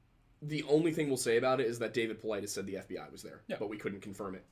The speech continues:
Speaker 2: All of the information will be true, uh, and all of the information and elements regarding the actual case itself we will be taking seriously because we wanna respect the case itself and,
Speaker 1: Mm-hmm.
Speaker 2: you know, those involved.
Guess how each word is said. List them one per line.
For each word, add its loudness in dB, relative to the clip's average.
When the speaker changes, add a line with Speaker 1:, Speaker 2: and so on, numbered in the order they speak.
Speaker 2:
All 2
of 0
the 0
information -4
will -6
be -6
true, -4
uh, 0
and -6
all -2
of -8
the -6
information -8
and -8
elements -8
regarding -4
the -2
actual -4
case -8
itself -6
we -8
will -6
be -8
taking -8
seriously -8
because -14
we -12
wanna -14
respect -12
the -16
case -12
itself -12
and, -14
Speaker 1:
Mm-hmm. -14
Speaker 2:
you -10
know, -8
those -10
involved. 0